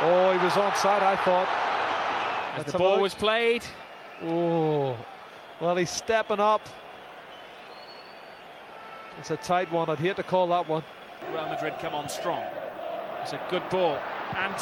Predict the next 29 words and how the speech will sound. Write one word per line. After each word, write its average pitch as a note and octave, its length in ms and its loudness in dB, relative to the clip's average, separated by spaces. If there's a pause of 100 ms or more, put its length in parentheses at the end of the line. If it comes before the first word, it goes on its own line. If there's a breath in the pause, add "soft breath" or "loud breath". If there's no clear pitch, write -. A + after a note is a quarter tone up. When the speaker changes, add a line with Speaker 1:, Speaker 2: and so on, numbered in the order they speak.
Speaker 2:
oh, B3 120 6
it's - 120 2
a G#3 40 0
great C4 300 2
save B3+ 260 2
by A#3 200 4
Valdez. G#3+ 640 2 (280)
Speaker 1:
Big E3+ 180 2
save. D#3 260 0 (400)
Speaker 2:
Of D#3+ 120 -2
all A#3 160 6
people, G#3 500 0 (100)
it G3+ 180 -2
was G3+ 360 0
Michel B3+ 440 0
Salgado A#3+ 880 2 (360)
who F3+ 120 0
had G#3 220 -2 (100)
the G3+ 60 0
shot G#3 300 2 (100)
on G3 100 2 (100)
goal. F3 260 4 (760)
Speaker 1:
It's F3 120 0
a F#3+ 40 2
big A3+ 200 4
save, A3 300 4
Rob. G3+ 240 6
Good B3+ 240 4
play, G3 300 4